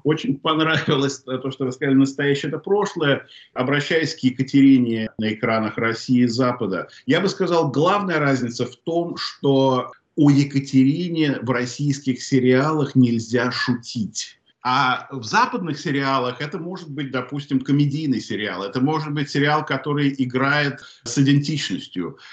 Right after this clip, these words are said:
в самых неожиданных поворотах идентичности, связанных с сексуальностью, с гендером, с расой.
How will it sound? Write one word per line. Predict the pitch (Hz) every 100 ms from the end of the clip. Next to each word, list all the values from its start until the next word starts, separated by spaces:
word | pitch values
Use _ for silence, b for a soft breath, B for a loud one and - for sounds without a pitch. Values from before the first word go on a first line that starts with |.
| B
в | -
самых | - - 147 147 143
неожиданных | 143 135 131 131 135 127 127 123 -
поворотах | 127 135 135 131 123 110 -
идентичности, | 101 107 - 110 - 92 -
связанных | 92 107 107 101 98
с | 95
сексуальностью, | - - - 156 175 170 160 143 143 131
с | 110
гендером, | 110 143 147 135 135 123
с | -
расой. | 120 131 139 - 131 123 120